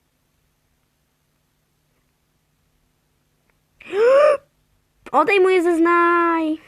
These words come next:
Jedną osobę lub dwie. A, ale się ciemno zrobiło.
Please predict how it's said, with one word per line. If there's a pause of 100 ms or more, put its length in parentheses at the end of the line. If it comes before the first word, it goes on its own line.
(1500)
Jedną
osobę
lub
dwie.
A,
ale
się
ciemno
zrobiło.